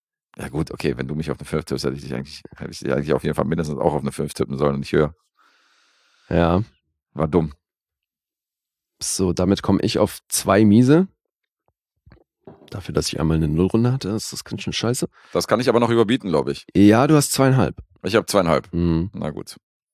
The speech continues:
Speaker 1: Ist nochmal spannend geworden, aber gut.
Speaker 2: Knappe Kiste.
Speaker 1: Geht dann doch an dich.
Speaker 2: Mhm.
Speaker 1: Na ja, fünf gesagt, ich Idiote.
Speaker 2: Wissen wir, wo Dave gelandet ist bei dem Film? Weil der hat den ja schon das zweite Mal gesehen.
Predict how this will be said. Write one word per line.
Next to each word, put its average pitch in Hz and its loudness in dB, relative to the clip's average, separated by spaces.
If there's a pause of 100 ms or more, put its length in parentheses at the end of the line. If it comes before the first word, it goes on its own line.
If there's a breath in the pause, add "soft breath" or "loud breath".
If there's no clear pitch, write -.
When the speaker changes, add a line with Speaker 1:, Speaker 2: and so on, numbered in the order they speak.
(340)
Speaker 1:
Ist - -16
nochmal 104 0
spannend 131 0
geworden, 131 0
aber 104 0
gut. - -14 (1200)
Speaker 2:
Knappe - -6
Kiste. - -4 (1000)
Speaker 1:
Geht 90 -2
dann 101 2
doch 95 4
an 87 -2
dich. 73 -6 (200)
Speaker 2:
Mhm. 80 -4 (1160)
Speaker 1:
Na - -12
ja, 113 -12
fünf 90 -2
gesagt, 52 -6
ich - -14
Idiote. - -8 (1300 loud breath)
Speaker 2:
Wissen 101 4
wir, 120 6
wo 101 4
Dave 104 4
gelandet 156 2
ist - -2
bei - -2
dem 160 2
Film? 170 2
Weil 87 4
der 85 2
hat 110 2
den 156 2
ja 151 4
schon 147 0
das - -4
zweite 98 0
Mal 62 -2
gesehen. 50 -6